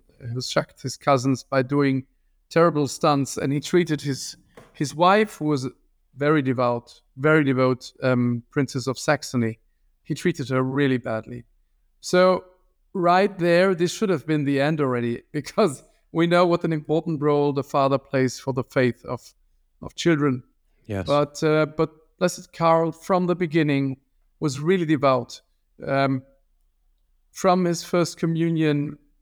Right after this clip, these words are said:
Speaker 1: from his childhood, rosary, if possible, daily mass, daily prayer, were part of his life and shaped him, uh, all of his youth. Um, and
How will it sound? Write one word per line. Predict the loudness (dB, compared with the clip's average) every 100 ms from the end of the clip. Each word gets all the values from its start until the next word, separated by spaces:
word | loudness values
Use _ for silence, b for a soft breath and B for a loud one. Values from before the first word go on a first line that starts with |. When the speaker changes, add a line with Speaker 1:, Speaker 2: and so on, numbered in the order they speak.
| _
Speaker 1:
from | -2 0
his | 0 -4
childhood, | 0 2 2 0 -2 -4 -6 -20 _ _ _ _ -4
rosary, | 2 2 2 0 0 2 0 -4 -14 _ _ _ _ _ -6
if | -6 -4
possible, | -2 0 0 -2 0
daily | 2 2 0
mass, | 0 0 0 -4 -8 -20 _ -2
daily | 2 2 0
prayer, | 0 2 4 2 0 -4 _ _ _ -4
were | 0 0
part | 2 0 0
of | 0
his | -2 0
life | 0 0 -2 -12 _ _ -4
and | -2 -2
shaped | 2 0 0 -2
him, | -2 -2 -8 _ -2
uh, | 0 0 0
all | 0 0
of | 0
his | -2 0
youth. | 0 0 -10 _ _ _ _
Um, | -2 2 2 2 -2 -6 _ _ _ _ _ _ _ _ _ _ _ 2
and | 2 2